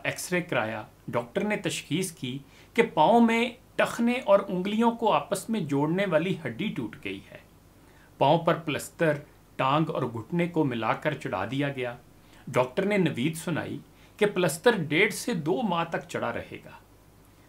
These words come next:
वो कहते हैं, "मैं बड़ा हैरान हुआ, ये डॉक्टर क्या कहता है? बस एक छोटा सा कंकर मेरे पैर के नीचे आया था, ना किसी गाड़ी ने मुझे टक्कर मारी है और ना ही मैं किसी ऊंचाई से गिरा हूँ।"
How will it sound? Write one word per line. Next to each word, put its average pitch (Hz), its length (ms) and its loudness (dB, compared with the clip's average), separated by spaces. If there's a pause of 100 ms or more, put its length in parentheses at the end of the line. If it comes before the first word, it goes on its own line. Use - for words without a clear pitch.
(160)
वो 117 80 -6
कहते 120 340 -4
हैं, 147 180 2
"मैं 147 180 0
बड़ा 113 160 -4
हैरान 107 420 -4
हुआ, 127 320 -4 (220)
ये 180 100 0
डॉक्टर - 360 -4
क्या 147 220 -4
कहता 190 360 -6
है? - 200 -12 (920)
बस 160 220 2
एक 208 180 -2
छोटा 180 340 0
सा 233 160 4
कंकर 160 440 -2
मेरे 190 320 0
पैर 123 240 -2
के 202 160 -6
नीचे 165 340 -4
आया 110 260 -4
था, 123 280 -12 (300)
ना 190 160 6
किसी 220 300 -4
गाड़ी 139 360 2
ने 165 100 2
मुझे 156 260 -2
टक्कर 156 360 -8
मारी 127 400 -6
है - 160 -14 (240)
और 226 120 8
ना 160 220 4
ही 233 180 2
मैं 220 200 2
किसी 196 240 -4
ऊंचाई 135 400 -2
से - 180 -2
गिरा 127 240 -2
हूँ।" 127 260 -4